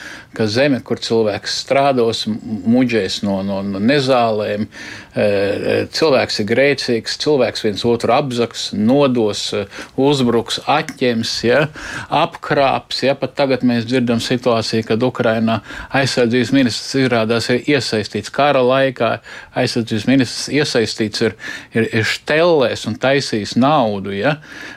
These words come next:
Ja, s-, ot tā, mēs dzīvojam šī realitātē pēc grēkā krišanas, ja. Tas ir tas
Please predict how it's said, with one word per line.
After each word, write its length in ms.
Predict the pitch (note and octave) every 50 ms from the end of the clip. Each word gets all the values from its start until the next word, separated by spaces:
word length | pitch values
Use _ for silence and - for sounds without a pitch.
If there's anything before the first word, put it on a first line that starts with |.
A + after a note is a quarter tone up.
| - -
Ja, 160 | C3+ D#3+ D3+
s-, 80 | - - -
ot 240 | B2 C#3 C#3 - - _ _
tā, 160 | - F3+ F#3+ -
mēs 240 | D#3+ E3 D3 B2+ C#3
dzīvojam 320 | F3 F#3+ E3+ D3+ B2+ A2+ -
šī 260 | - D3 C#3+ B2 A#2+ A#2+
realitātē 720 | A#2+ A2+ G#2 F#2 F2+ F2+ - - F#2 F#2+ - - G2+ G2
pēc 240 | - A2 G2+ F#2+ G2
grēkā 400 | A2 G#2+ G2+ F#2 - - F2+ F2
krišanas, 560 | - F#2+ G2 F#2+ - - - - F#2+ - A2+
ja. 20 | A#2
Tas 300 | - - - E3+ E3 -
ir 140 | D3 B2+ -
tas 180 | A2+ G#2+ -